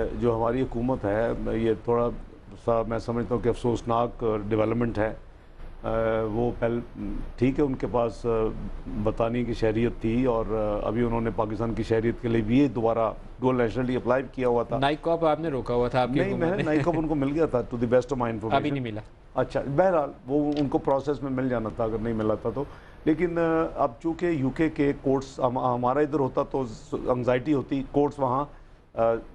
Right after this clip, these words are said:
Speaker 1: almost, अ, ये एक सबको believe है कि जस्टिस मिलता है। अगर उसमें, अ,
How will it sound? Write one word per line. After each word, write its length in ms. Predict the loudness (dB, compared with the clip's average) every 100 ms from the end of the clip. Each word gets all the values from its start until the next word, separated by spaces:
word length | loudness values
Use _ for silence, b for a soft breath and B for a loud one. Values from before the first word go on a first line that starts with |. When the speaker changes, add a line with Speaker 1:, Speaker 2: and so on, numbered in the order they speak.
| 2
Speaker 1:
almost, 520 | 2 4 -2 -4 -2
अ, 200 | 2 4
ये 260 | 4 4 4
एक 300 | 2 0 0 0
सबको 380 | -2 0 -4
believe 340 | -2 0 2 4
है 80 | 2
कि 60 |
जस्टिस 440 | 0 -2 -2 -4 0
मिलता 240 | 0 0
है। 280 | -2 -6 -16 B B B B
अगर 180 | 0 0
उसमें, 640 | -4 -6 -4 -2 2
अ, 20 | 0